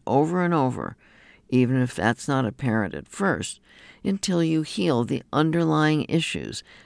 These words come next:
that led you to choose this person in the first place. Once you heal your wounded end of a relationship, then your partner's wounded self might not be tolerable to you. While you might still love their essence,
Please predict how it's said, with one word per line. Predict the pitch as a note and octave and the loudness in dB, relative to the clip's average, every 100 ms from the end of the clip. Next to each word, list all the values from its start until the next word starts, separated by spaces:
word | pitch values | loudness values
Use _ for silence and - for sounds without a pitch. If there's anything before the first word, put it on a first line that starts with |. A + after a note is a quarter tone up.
| _ | _
that | C3 - | 0 2
led | A#2+ A2 A2+ | 2 0 0
you | C3+ | 0
to | D3 | 0
choose | D#3 - G#2+ A#2+ | -2 -2 0 0
this | C3+ E3 | -2 -4
person | - G2+ A2 D3 D3 | -4 -2 -2 -2 -2
in | E3+ | 0
the | G3 | -2
first | - A3 B3 - | 0 -2 -2 -4
place. | F#2+ - - - - _ _ _ _ _ - - - - | -6 -6 -12 -16 -18 _ _ _ _ _ -20 -20 -20 -4
Once | C#3 D3 C#3+ A#2 | 2 4 2 -2
you | A#2 | -2
heal | - B2+ D#3 D3 D3 - - - | 0 2 4 4 0 -6 -20 -16
your | - A#2+ | 0 0
wounded | G2+ A#2 C3+ C3+ C#3+ G#2+ - | 2 2 2 4 0 0 2
end | B2+ C#3 C#3+ C#3+ - | 4 6 4 0 -2
of | A#2+ | -2
a | G#2+ | 0
relationship, | F#2 F#2+ F#2+ C#3+ C3+ D3 C3+ - D3 - _ _ - - _ | -2 -2 2 2 0 -4 -4 -2 -2 -4 _ _ -20 -20 _
then | A2+ C#3 | 0 2
your | E3 F3+ | 2 0
partner's | - A3+ - D3 A#2+ | 0 0 2 2 2
wounded | A#2+ A2+ A2 G#2 | 4 2 2 -2
self | A2+ G#2+ B2+ - _ - | 0 0 0 -6 _ 0
might | A2 G2 G2 | 2 2 2
not | D#3 - | 0 0
be | F3 | -2
tolerable | - F#3+ F#3+ F3+ B2+ G#2+ G#2+ | -2 0 2 2 0 0 -2
to | - | -6
you. | D2+ F2 D2+ G#2 _ _ - - - - - | -8 -6 -8 -12 _ _ -20 -20 -20 -20 -14
While | - C3+ B2 | 2 4 6
you | A#2+ | 4
might | A#2 C3 C3 | 4 2 0
still | - B2 A#2 | -2 0 4
love | C3 A#2 | 4 2
their | D2 - | -4 0
essence, | E3+ G3+ - - - - | 0 2 -2 -8 -10 -12